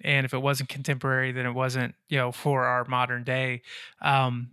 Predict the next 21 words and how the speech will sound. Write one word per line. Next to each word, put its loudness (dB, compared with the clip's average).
yeah, 6
I 6
think 4
we, 6
the, 2
the 2
more 6
you 4
dive 4
into 4
the 0
church, 2
uh, 2
early 6
church, 4
the -8
church 0
calendar, 0
the -2
observance 0
of, -4